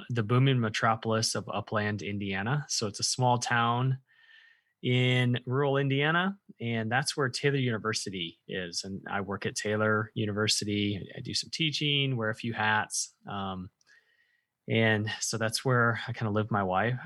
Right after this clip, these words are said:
life with my wife and our kids. And, uh, so I work at Taylor, and then I also do quite a bit of this Enneagram work, as you indicated before. So I do some writing and teaching and,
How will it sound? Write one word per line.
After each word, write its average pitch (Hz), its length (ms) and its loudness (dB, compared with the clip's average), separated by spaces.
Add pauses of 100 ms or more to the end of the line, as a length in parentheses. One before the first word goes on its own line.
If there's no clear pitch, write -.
(220)
life 110 460 0
with 107 220 -6
my 90 160 -6
wife 131 600 0 (120)
and 92 120 -4
our 85 200 -6
kids. 143 640 -2 (720)
And, 113 640 2 (120)
uh, 107 340 4 (540)
so - 160 0
I 104 60 4
work 139 240 2
at 180 100 0
Taylor, 170 340 2
and 135 160 0
then 131 340 4
I 123 180 0
also 143 260 2
do 135 160 2
quite 127 240 0
a 131 40 4
bit 123 160 2
of 123 80 2
this 113 160 0
Enneagram 110 420 0
work, 92 260 -2
as 95 160 -6
you 95 80 0
indicated 90 340 -4
before. - 480 -6
So - 220 0
I 87 80 -2
do 92 120 -2
some - 180 0
writing 131 580 2
and 101 140 -4
teaching 123 680 0
and, 98 180 -4